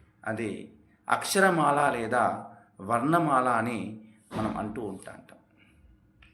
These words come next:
ఇది తెలుగులో మనకు వర్ణమాల చూసినప్పుడు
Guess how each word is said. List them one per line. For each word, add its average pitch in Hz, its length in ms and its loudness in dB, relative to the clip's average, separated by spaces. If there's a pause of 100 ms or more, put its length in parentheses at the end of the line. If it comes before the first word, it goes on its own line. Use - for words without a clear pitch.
(560)
ఇది 139 100 0
తెలుగులో 170 800 2 (640)
మనకు 139 600 -4 (600)
వర్ణమాల 165 640 4
చూసినప్పుడు 120 760 -6